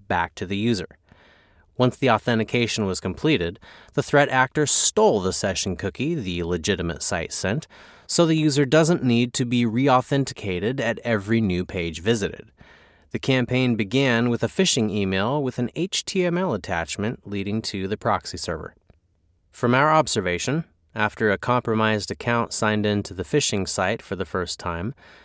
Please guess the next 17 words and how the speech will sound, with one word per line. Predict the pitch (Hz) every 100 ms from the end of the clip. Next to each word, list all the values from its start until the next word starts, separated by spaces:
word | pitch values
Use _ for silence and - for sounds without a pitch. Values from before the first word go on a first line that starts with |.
| _ _
the | 135
attacker | 139 156 143 143
used | 131 131 151 143 117 117
the | 113
stolen | - 117 113 113 107
session | - 151 - 110
cookie | 101 - 113 123
to | - 107
authenticate | - 135 127 - 123 123 -
to | 117
Outlook | 143 165 - 120 135
Online, | 131 127 143 82 80 _ _ _ -
outlook | 101 98 101 - - -
dot | 90 -
office | 95 - 95 - - _
dot | - 82 -
com. | - 95 78